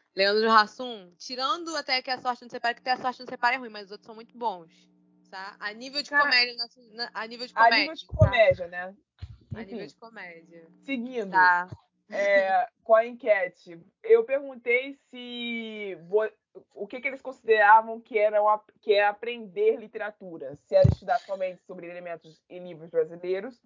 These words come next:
Speaker 2: ou se é apre-, estudar também sobre livros e elementos estrangeiros em suas aulas. Somente sete vírgula oito pessoa-, sete vírgula oito por cento de pessoas votaram em somente brasileiros e noventa e dois vírgula dois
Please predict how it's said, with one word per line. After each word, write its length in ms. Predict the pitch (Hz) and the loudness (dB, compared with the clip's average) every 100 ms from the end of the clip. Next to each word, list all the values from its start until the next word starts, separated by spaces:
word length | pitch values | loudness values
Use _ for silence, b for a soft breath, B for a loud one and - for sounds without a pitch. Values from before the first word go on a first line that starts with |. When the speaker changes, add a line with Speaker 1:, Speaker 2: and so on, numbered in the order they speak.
| _ - | _ 8
Speaker 2:
ou 340 | 240 277 294 | 10 10 6
se 220 | - 294 | -4 -2
é 140 | 254 254 | 2 2
apre-, 300 | 247 247 240 | 0 -6 -8
estudar 420 | 233 - 214 220 | -16 0 2 2
também 420 | 269 262 226 208 226 | 0 -10 -10 -12 -14
sobre 300 | 254 220 220 | -16 -14 -14
livros 500 | 202 202 214 214 202 | -14 -14 -14 -14 -4
e 80 | |
elementos 460 | 214 202 190 190 - | -4 -4 -10 -14 -18
estrangeiros 840 | 196 - 226 214 165 180 185 - _ _ | -18 -8 -8 -8 -10 -10 -10 -14 _ _
em 160 | 190 214 | -8 -8
suas 420 | - 226 220 208 | -2 4 4 6
aulas. 460 | 190 175 156 139 139 _ _ _ | 6 6 2 -4 -12 _ _ _
Somente 480 | 311 302 294 330 302 | -6 -4 -6 -10 -16
sete 420 | - 277 302 - 240 | -4 -2 -2 -6 -14
vírgula 340 | 269 254 220 | -4 8 8
oito 280 | 226 226 226 | 8 2 -2
pessoa-, 540 | 226 214 _ 208 196 - _ _ | -4 -4 _ -6 -6 -12 _ _
sete 260 | 170 196 214 | -8 -8 -8
vírgula 320 | 220 208 196 | -4 4 4
oito 200 | 196 190 | 4 -6
por 120 | - | -20
cento 240 | - 185 180 | -10 -10 -12
de 80 | _ | _
pessoas 540 | 196 185 180 175 180 _ _ _ _ _ _ - | -18 -14 -4 -2 -2 _ _ _ _ _ _ -10
votaram 360 | 190 190 185 | 0 2 2
em 80 | 190 | 0
somente 400 | - 190 180 - | -4 -8 -8 -6
brasileiros 640 | 180 175 175 170 175 180 _ _ _ _ _ _ - | -6 -6 -10 -14 -14 -16 _ _ _ _ _ _ -16
e 120 | 208 | -6
noventa 480 | 208 202 208 269 294 | -4 -2 -4 -6 -6
e 40 | |
dois 220 | 208 202 196 | 0 0 -2
vírgula 300 | 190 202 190 | -4 -2 0
dois 260 | 196 208 | -4 -12